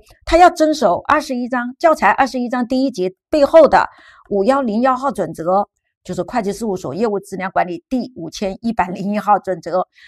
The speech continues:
还有呢，二十一章第二节五幺零二号准则，它能遵守吗？能。好，它是事务所，它要遵守五幺零幺和五幺零二在教材二十一章第一节、第二节，它能遵守吗？经过我的了解评价，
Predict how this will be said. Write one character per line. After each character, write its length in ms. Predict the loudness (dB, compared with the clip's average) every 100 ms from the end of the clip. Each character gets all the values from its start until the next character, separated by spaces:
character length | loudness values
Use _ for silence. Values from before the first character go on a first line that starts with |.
| _
还 160 | 2 6
有 140 | 6
呢， 200 | 6 -4 -8 _ _ _ _ _ _
二 160 | 0
十 160 | 0 -2
一 140 | -2
章 220 | 0 -2 2
第 100 | 4
二 160 | 4
节 240 | 2 -6 -6
五 200 | -4 -2
幺 240 | 2 2
零 240 | 2 -4 -4
二 160 | -4
号 140 | -4 -6
准 180 | -6 -8
则， 180 | -10 -12
它 180 | -10 -6
能 200 | -6 -2
遵 180 | -2 0
守 160 | -4
吗？ 160 | -6 -8 _ _
能。 500 | 4 4 2 -2 -6 _ _ _ _ _ _ _ _
好， 280 | -4 -4 -4
它 160 | -12 -10
是 140 | -10
事 140 | -2 0
务 100 | 0
所， 280 | -2 -8 -12 _ _
它 140 | 0 2
要 140 | 2
遵 220 | 0 -2
守 140 | 2 0
五 140 | 0
幺 160 | -2 -4
零 180 | -6
幺 160 | -4 -6
和 160 | -4 -4
五 140 | -2
幺 140 | -2
零 160 | -4 -6
二 160 | -8 -4
在 120 | -4
教 180 | -4 -6
材 140 | -4
二 120 | -4 -4
十 100 | -8
一 120 | -8
章 160 | -8
第 200 | -8 -6
一 60 | -8
节、 220 | -6 -6
第 120 | 0
二 140 | 0 0
节， 260 | -4 -14 _ _ _ -2
它 140 | 2
能 200 | 4 4
遵 180 | 4 4
守 120 | 0
吗？ 220 | 0 -6 -8 _ _
经 180 | -2 4
过 120 | 4
我 140 | 4
的 100 | -4
了 260 | -4 -4 -4
解 180 | -6 -10
评 260 | -12 -16 -12
价， 220 | -12